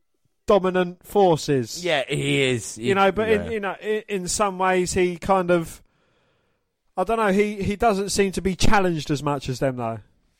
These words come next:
Speaker 2: This is the thing that we're gonna hopefully see as ninety-eight continues, you know. We talk about Kane, it, it,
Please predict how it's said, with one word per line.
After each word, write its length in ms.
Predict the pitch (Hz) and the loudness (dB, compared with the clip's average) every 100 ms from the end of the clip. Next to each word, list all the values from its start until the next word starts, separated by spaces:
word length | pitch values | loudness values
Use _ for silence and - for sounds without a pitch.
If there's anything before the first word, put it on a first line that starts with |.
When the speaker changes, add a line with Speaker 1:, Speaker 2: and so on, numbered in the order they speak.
| _ _ _ | _ _ _
Speaker 2:
This 320 | 165 185 185 180 | 2 4 4 2
is 100 | 156 | 0
the 100 | 165 | 0
thing 260 | 185 160 | 0 0
that 120 | 147 | 0
we're 180 | 143 147 | 2 2
gonna 220 | 127 139 | 2 0
hopefully 340 | 135 139 135 123 | 2 0 -2 -4
see 240 | - 135 | 0 0
as 140 | 123 131 | 0 0
ninety-eight 420 | 131 127 127 - | -2 -2 -4 -6
continues, 640 | 113 139 123 110 98 87 | -6 -4 -4 -6 -8 -8
you 60 | 98 | -6
know. 260 | 110 120 113 _ _ _ | -2 -2 -4 _ _ _
We 100 | 123 | -4
talk 160 | 127 151 | 2 2
about 240 | 143 131 | 2 -2
Kane, 340 | 151 139 131 120 | 0 0 0 -4
it, 240 | 123 107 | -8 -8
it, 140 | 120 | -12